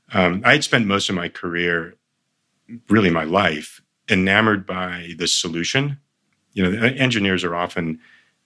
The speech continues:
we, we love the problem itself, right? We love solving things. We love the machinery. We love the object that we're working on, the technology itself. And,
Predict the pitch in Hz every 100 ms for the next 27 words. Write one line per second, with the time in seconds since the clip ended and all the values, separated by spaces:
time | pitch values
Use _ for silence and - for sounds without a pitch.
0 | 95 92 92 90 85 87 _ _ _ _
1 | _ _ - 92 90 95 101 98 92 -
2 | - 90 _ - 95 95 90 82 76 -
3 | - - - - _ _ _ 87 85 95
4 | 87 90 90 90 85 - - 87 87 82
5 | 78 - 78 78 87 85 92 87 82 -
6 | - - 101 90 - - 95 87 78 -
7 | - _ _ _ 90 90 87 82 90 90
8 | 87 78 - - 92 80 90 87 82 80
9 | 80 82 87 - 87 87 82 80 80 -
10 | 85 - - - - - _ _ - 101
11 | 92 95